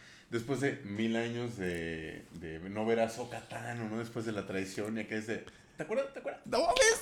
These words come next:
Speaker 2: sí, a huevo. Y eso es algo que está haciendo muy bien la gente que está llevando, que son, eh, Jon Favreau y Dave Filoni, que están llevando el universo de Star Wars de las series de televisión. Es algo que están haciendo muy bien con manejar la nostalgia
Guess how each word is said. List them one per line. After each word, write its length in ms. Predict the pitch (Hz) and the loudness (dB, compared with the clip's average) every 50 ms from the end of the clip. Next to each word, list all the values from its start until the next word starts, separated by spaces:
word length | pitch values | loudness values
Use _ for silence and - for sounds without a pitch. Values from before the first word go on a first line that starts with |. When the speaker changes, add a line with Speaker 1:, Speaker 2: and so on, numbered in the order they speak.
| 381 | 6
Speaker 2:
sí, 180 | 330 330 339 370 508 | 6 8 8 8 6
a 60 | - | 4
huevo. 240 | 349 392 311 294 - - - - - - - - - | 6 6 6 6 6 4 0 -2 -4 -6 -6 4 10
Y 140 | 147 160 165 | 12 12 12
eso 160 | 180 185 254 | 12 12 10
es 100 | 233 214 | 10 10
algo 220 | 214 196 202 226 | 12 12 12 12
que 60 | 214 175 | 12 8
está 120 | - 165 | 6 6
haciendo 300 | 147 156 156 147 147 156 | 6 6 8 8 8 10
muy 320 | 151 139 127 123 120 131 | 10 12 12 12 12 12
bien 460 | 156 165 135 104 104 113 131 156 180 - - | 10 10 10 10 10 8 8 6 4 2 2
la 160 | - 101 104 | 4 4 4
gente 300 | 101 - 117 104 92 123 | 6 6 6 6 6 4
que 80 | 123 - | 2 4
está 140 | 123 - 120 | 6 6 8
llevando, 420 | 113 113 110 110 110 110 110 104 | 8 8 8 8 6 6 4 2
que 80 | - - | 2 2
son, 520 | - 113 107 104 104 101 95 92 90 - - - | 4 6 8 8 8 6 6 4 2 0 -2 0
eh, 220 | 107 104 101 98 92 | 2 4 4 6 6
Jon 140 | 117 113 110 | 6 8 10
Favreau 340 | 127 120 113 110 110 113 110 | 10 10 10 10 10 10 10
y 60 | 107 | 10
Dave 160 | 104 107 98 | 8 8 6
Filoni, 480 | - - 110 104 101 98 95 95 107 120 | 6 4 6 6 6 6 6 6 6 4
que 400 | - - - - - - - - | 0 -4 -14 -18 -16 -10 -4 2
están 180 | - 135 131 | 6 8 10
llevando 220 | 127 123 123 123 123 | 10 10 10 10 10
el 40 | |
universo 260 | 120 113 113 110 107 120 | 10 8 8 8 6 4
de 40 | |
Star 220 | 107 - - 110 110 | 4 6 6 6 8
Wars 240 | 113 113 110 104 104 | 8 8 6 6 6
de 80 | 104 | 6
las 160 | 92 92 - | 6 6 6
series 480 | - - 110 107 110 123 127 - - - | 6 8 8 8 8 8 6 4 2 2
de 80 | 98 98 | 2 2
televisión. 420 | - 107 101 101 95 95 117 120 - - - - - | 4 6 6 6 6 6 4 2 0 -6 -10 -2 2
Es 120 | 113 110 | 6 8
algo 120 | 147 156 151 | 8 8 8
que 40 | |
están 160 | - - 139 131 | 8 6 6 6
haciendo 260 | 123 135 131 127 131 131 | 8 8 8 10 10 10
muy 380 | 131 131 127 120 120 123 131 | 10 10 10 12 12 10 10
bien 460 | 127 139 127 117 107 107 110 120 147 - - - - - - - - - - | 8 8 8 8 8 8 6 4 2 -2 -6 -16 -20 -20 -20 -20 -16 -4 2
con 200 | - 120 117 117 | 6 8 8 10
manejar 380 | 120 117 110 110 - 123 95 | 10 8 8 6 6 6 6
la 100 | 104 127 | 6 6
nostalgia 680 | 135 147 135 - - 123 110 107 - 143 170 185 185 | 6 6 6 6 6 6 6 8 6 6 6 6 2